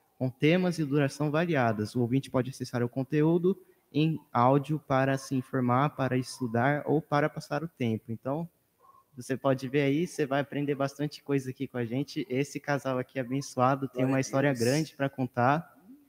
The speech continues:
Speaker 1: É, e é isso, né? E eu agradeço a todos mais uma vez que tá presente aí. É, vamos com tudo aí. É só a estreia, vai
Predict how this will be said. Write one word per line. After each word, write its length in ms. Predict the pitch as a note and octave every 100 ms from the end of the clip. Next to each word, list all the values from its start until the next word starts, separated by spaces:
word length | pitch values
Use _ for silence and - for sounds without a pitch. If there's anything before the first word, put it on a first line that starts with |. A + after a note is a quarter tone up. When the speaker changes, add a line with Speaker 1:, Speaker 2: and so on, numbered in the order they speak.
| _ _ _ _ _ _ _ -
Speaker 1:
É, 280 | A2+ A2+
e 100 | A2+
é 120 | C#3 G3
isso, 400 | F#3+ C#3+ - B2+
né? 240 | B2+ D3+ - - - _ _ _ _ -
E 260 | A#2+ A#2 A#2+
eu 60 |
agradeço 440 | C3 C#3 C3+ C#3 C3
a 20 |
todos 300 | - C3 -
mais 200 | B2+ A#2+
uma 160 | B2+
vez 360 | A#2 A#2 C#3+ C#3+
que 80 | -
tá 140 | -
presente 440 | A2+ A2+ A2+ A2 -
aí. 360 | G#2+ C3 D3+ - _ _ _ _ _ _ _ -
É, 160 | G2+ G#2
vamos 260 | A#2 D3
com 160 | - C#3+
tudo 280 | - C3+ B2+
aí. 520 | A#2 C3 D#3+ E3 _
É 120 | -
só 140 | A2 C3
a 60 |
estreia, 580 | C#3 C3 - A2+ C3 C#3
vai 300 | A#2 A2+ A#2